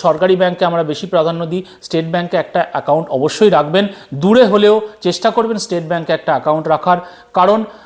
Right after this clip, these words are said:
বাকি সমস্ত ব্যাংক যদি বন্ধও হয়ে যায়, স্টেট ব্যাংক অফ ইন্ডিয়া কিন্তু বন্ধ হতে দেবে না গভর্নমেন্ট। সুতরাং চেষ্টা করবেন একটা অ্যাকাউন্ট সেখানে রাখার। বাকি যেখানে অ্যাকাউন্ট আছেন, যেরকম আপনি চলছেন সেরকমই চলতে থাকুক, ভয়ের কোনো কারণ নেই। আমি ভয় দেখানোর জন্য এই ভিডিওটা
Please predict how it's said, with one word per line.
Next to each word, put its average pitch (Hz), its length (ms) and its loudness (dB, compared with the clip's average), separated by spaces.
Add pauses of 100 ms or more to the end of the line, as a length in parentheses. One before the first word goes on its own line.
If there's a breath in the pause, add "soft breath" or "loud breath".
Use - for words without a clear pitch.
(260 loud breath)
বাকি 156 220 0 (100)
সমস্ত 208 300 -2 (160)
ব্যাংক 208 160 2 (100)
যদি 214 120 -4 (120)
বন্ধও 190 400 4
হয়ে 202 200 2
যায়, 190 140 4 (280 loud breath)
স্টেট 247 300 0
ব্যাংক 240 240 0
অফ 190 60 0 (100)
ইন্ডিয়া 208 280 2
কিন্তু 208 240 -2 (380 loud breath)
বন্ধ 190 200 2 (120)
হতে 180 160 0 (140)
দেবে 160 180 2 (100)
না 208 60 4 (100)
গভর্নমেন্ট। 127 400 -2 (300 loud breath)
সুতরাং 220 260 -2 (140)
চেষ্টা 262 320 0
করবেন 196 300 0
একটা - 160 -4
অ্যাকাউন্ট 170 340 -2
সেখানে 156 320 -8
রাখার। 123 200 -6 (260 loud breath)
বাকি 147 260 0
যেখানে 190 260 0
অ্যাকাউন্ট 180 380 0
আছেন, 190 260 -4
যেরকম 165 260 2 (100)
আপনি 175 120 -4 (120)
চলছেন 160 320 -2
সেরকমই 160 420 -4
চলতে 156 220 -4
থাকুক, 165 280 -2
ভয়ের 147 240 0
কোনো 175 200 -4
কারণ 165 240 2
নেই। 254 80 4 (320 loud breath)
আমি 175 100 0 (100)
ভয় 180 220 4
দেখানোর 196 300 0
জন্য 190 180 -4
এই 160 80 -8
ভিডিওটা 160 300 -2